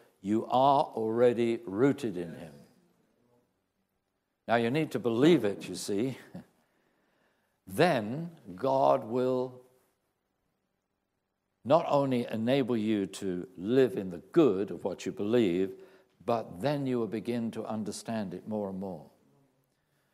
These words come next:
So I'm not here to try to explain to you things that you don't believe. You see, the, the,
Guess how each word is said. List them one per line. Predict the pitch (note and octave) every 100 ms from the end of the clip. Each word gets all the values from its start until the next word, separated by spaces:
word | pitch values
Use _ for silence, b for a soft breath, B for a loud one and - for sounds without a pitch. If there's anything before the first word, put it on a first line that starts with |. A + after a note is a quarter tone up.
| _ _
So | - - B2 -
I'm | C#3 F#3+
not | F#3 F3
here | - E3 C#3 G#2 G2
to | - G#2+
try | - C#3 C3+ C3+
to | C3
explain | A#2+ - - C3 C#3+ C3+
to | -
you | A2+ G2+
things | - B2+ -
that | A#2 A2+
you |
don't | G2+ A#2+ A#2+
believe. | F#2 E2 C#2 - - - - _ _ _ _ _ _ _ _ C3+ _ _ _ _ _ B3 A#3 _ _ _ _ _ _ _ _ _ _ _ _ _ _ G2+
You |
see, | - B2+
the, | G#2 A2 A2 -
the, | G2+ A2